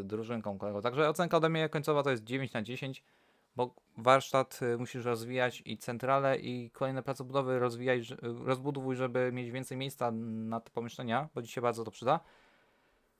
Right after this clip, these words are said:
Także kochani, mam nadzieję, że się wam odcinek spodobał. Jeżeli tak, zostaw łapeczkę w górę, suba, dzwoneczek. Będę wam wszy-, za to wszystko bardzo wam wdzięczny.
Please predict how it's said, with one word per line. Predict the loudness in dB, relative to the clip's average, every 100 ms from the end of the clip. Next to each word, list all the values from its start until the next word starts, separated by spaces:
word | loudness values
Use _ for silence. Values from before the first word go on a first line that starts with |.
| _ _ _ -4
Także | 0 2
kochani, | 4 10 10 10 6 4
mam | 4 4
nadzieję, | 2 2 0
że | 0
się | -2 -2
wam | 0
odcinek | -2 -4 -6
spodobał. | 0 4 6 8 8
Jeżeli | 8 4 2
tak, | 2 0
zostaw | -2 0
łapeczkę | 4 4 4 -2
w |
górę, | 0 2 6 8 6
suba, | 4 2 6 6 6
dzwoneczek. | 2 -2 0 0 0 0
Będę | 0 -2 0
wam | 0 -2
wszy-, | -4 -8 0
za | 0
to | 2 -4
wszystko | -6 -2 0
bardzo | 2 2 2
wam | 0 -2
wdzięczny. | -2 -6 -6 -6 -4 -4